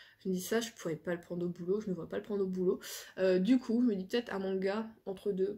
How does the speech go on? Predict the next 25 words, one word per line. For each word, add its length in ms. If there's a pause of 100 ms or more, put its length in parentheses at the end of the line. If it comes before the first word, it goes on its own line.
pour, 240
euh, 220
quand 80
même 140
me 80
dire, 200
hum, 180
je 160
lis 180
bien, 320
ce 100
serait 160
pas 100
mal 220
parce 160
qu'au 100
mois 140
de 100
mars, 400
<laughs> 2750
bah, 100
j'ai 100
pas 140
beaucoup 300
lu. 140